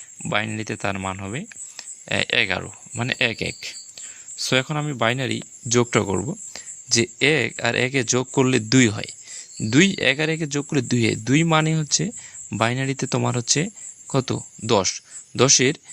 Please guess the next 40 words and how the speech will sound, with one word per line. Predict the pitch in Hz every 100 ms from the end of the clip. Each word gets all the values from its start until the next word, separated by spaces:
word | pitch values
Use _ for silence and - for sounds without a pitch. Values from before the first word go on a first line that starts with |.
| - -
এই | - 107
যে | 113
শূন্য | - - 185 156
বসবে, | 98 90 90
শূন্য, | - - 131 95 -
আর | 104
হাতে | 110 127
থাকলো | 143 135 127
এক। | - 92 - - - - -
আবার | 127 147 131 - - -
ওই | 123
হাতের | 107 110 - 160
এক | 117 120 - - - -
আর | - 98
এখানকার | 131 175 165 110
এক | 90 85 - - -
যোগ | 123 -
করলে | 131 127
হবে | 127
দুই। | 110 95 71
দুই | 110 135
মানে | 143 147
দ-, | 113 95
দশের | 95 107 - 139 - - - - -
শূন্য, | - 139 127 92 - - - - -
হাতে | 117 120 139
থাকলো | 131 139 -
এক। | 104 - -
এই | 135 -
এক | 127 120 98 - - - -
আবার | 120 120 131 -
এই | - 156
একে | 113 113
যোগ | 104 117 -
করলে | 123 127
হবে | 127 117
দুই। | 113 95 - -
দুই | 120
মানে | 127 139 135
হচ্ছে | - 151